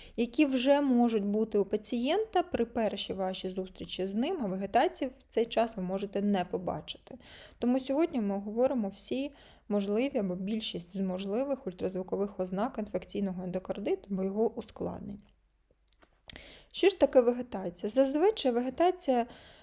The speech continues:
представляє собою рухливу додаткову масу, яка має не дуже високу ехогенність. Зазвичай вона кріпиться до клапана чи інших ендокардіальних структур,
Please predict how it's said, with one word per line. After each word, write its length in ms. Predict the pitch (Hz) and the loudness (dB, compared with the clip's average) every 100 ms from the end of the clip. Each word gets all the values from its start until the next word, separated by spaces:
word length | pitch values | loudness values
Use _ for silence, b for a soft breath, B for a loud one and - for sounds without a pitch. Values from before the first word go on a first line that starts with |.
| B | B
представляє 560 | 226 - 285 302 330 | -6 -2 2 6 6
собою 500 | 330 247 233 302 269 - | 6 0 2 6 6 6
рухливу 1080 | 240 262 - 277 320 330 254 240 220 196 - | 6 6 4 4 4 4 4 4 4 0 -8
додаткову 1040 | 208 240 226 247 - 240 220 208 247 311 320 | -2 0 0 -2 2 6 6 6 2 0 -2
масу, 580 | 262 247 196 180 - 240 359 _ _ - _ _ _ _ - | 0 2 2 -2 -2 -4 -4 _ _ -20 _ _ _ _ 0
яка 300 | 285 302 349 | 2 6 4
має 280 | 359 339 330 | 4 4 4
не 120 | 294 | 2
дуже 300 | 285 294 233 | 2 2 2
високу 480 | 208 226 254 233 208 | 0 0 2 2 0
ехогенність. 840 | 208 247 214 185 180 208 269 - - B B B B B | 0 0 0 -2 -2 -4 -6 -12 -20 B B B B B
Зазвичай 440 | 277 294 440 302 | 4 8 8 6
вона 160 | 254 247 | 2 2
кріпиться 600 | - 311 302 262 - 220 | 2 2 4 2 4 2
до 120 | 226 | 2
клапана 580 | 240 269 349 359 247 214 | 4 6 4 4 0 0
чи 200 | 208 240 | 0 0
інших 480 | - 254 247 202 - | 0 0 -2 -4 -4
ендокардіальних 800 | 202 220 208 214 233 220 196 - | -4 0 0 0 0 0 -2 -6
структур, 720 | - 214 - - 180 196 | -4 -4 -4 -2 0 0